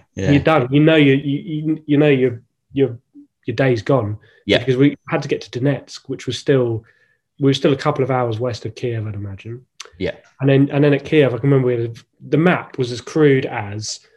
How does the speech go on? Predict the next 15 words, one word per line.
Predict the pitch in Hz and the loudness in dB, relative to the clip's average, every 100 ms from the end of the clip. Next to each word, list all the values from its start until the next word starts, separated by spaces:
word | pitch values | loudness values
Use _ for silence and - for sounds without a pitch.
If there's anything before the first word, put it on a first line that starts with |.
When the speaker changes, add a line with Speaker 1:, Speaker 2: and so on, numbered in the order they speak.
| _ _ | _ _
Speaker 2:
there | 131 | -4
was, | 123 117 | -2 -2
like, | 120 117 - - _ _ _ _ _ _ - | -4 -6 -10 -16 _ _ _ _ _ _ -16
one | 127 151 160 156 151 143 139 - _ | 0 2 4 2 2 2 0 -6 _
road | 131 131 127 120 117 | -4 0 0 0 -4
heading | 117 - 127 117 117 120 | -8 -6 -4 -2 -4 -6
west, | 131 123 110 107 - - - _ _ _ | -8 -8 -8 -10 -14 -16 -20 _ _ _
uh, | 120 117 113 113 - _ _ _ | -6 -6 -6 -8 -12 _ _ _
one | 131 139 147 135 | 0 2 4 2
mapped | 131 - - | 0 -6 -10
road | 127 117 113 107 - _ _ _ | -6 -6 -6 -8 -16 _ _ _
to | - 113 | -14 -14
Kiev | - 117 104 117 - _ _ _ _ - | -6 -6 -6 -14 -20 _ _ _ _ -12
in | 117 | -8
Ukraine, | 113 107 110 104 117 | -6 -8 -10 -8 -10